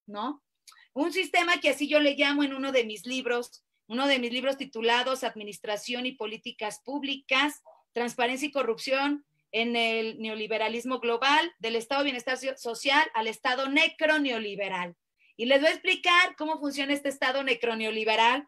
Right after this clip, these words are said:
Claro, quiero decirles que en todos los estados que yo les he pasado, en todos estos estados, eh, los derechos humanos están, por supuesto, los derechos humanos están, y con el mismo discurso, el discurso es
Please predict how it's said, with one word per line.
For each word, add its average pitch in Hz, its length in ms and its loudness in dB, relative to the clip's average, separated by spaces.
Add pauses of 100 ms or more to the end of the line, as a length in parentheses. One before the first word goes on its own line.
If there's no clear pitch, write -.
(180)
Claro, 254 600 4 (320)
quiero 254 220 4
decirles 294 480 2
que 277 380 2 (140)
en 240 120 -4
todos 349 180 6
los 370 140 6
estados 330 420 0
que 302 140 0
yo 285 120 4
les 294 200 4
he 277 60 2
pasado, 247 840 2 (360)
en 220 140 -6
todos 285 280 2
estos 294 280 -4
estados, 262 720 2 (360)
eh, 226 580 2 (160)
los 262 160 4
derechos 277 400 2
humanos 254 400 0
están, 247 540 -2
por 196 120 -12
supuesto, 208 640 -10 (240)
los 202 120 -8
derechos 226 320 -2
humanos 240 280 -6
están, 233 340 -2 (200)
y 254 160 -6
con 269 180 4
el 277 120 4
mismo 294 320 2
discurso, 285 880 2 (220)
el 240 160 -2
discurso 285 640 -2
es 285 360 4